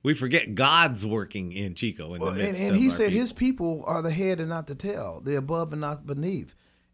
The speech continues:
Speaker 2: And, and he, everything happens through the church and not the building the body of Christ, 'cause God wants us to take the lead on stuff.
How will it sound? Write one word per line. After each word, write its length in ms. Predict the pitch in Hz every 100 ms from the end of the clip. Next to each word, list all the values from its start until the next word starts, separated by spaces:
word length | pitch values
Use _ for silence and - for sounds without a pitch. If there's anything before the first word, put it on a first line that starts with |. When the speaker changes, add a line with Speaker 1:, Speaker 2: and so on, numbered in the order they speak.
| -
Speaker 2:
And, 140 | 160
and 240 | 156 156
he, 180 | 139 123 _ - _ _ _ _ _ -
everything 460 | 190 233 226 202
happens 460 | 170 190 214 202 160
through 160 | - 170
the 120 | 143
church 500 | - 202 90 - -
and 100 | 139
not 180 | 170 185
the 80 |
building 380 | 127 165 175 139
the 60 | 123
body 280 | 143 151 143
of 80 |
Christ, 520 | 117 185 170 98 - - _ _ _
'cause 140 | - 147
God 340 | 165 180 175
wants 240 | 160 156
us 140 | 160 151
to 100 | 139
take 300 | 131 160 -
the 80 | 123
lead 320 | 139 175 143
on 180 | 92 78
stuff. 420 | - 85 50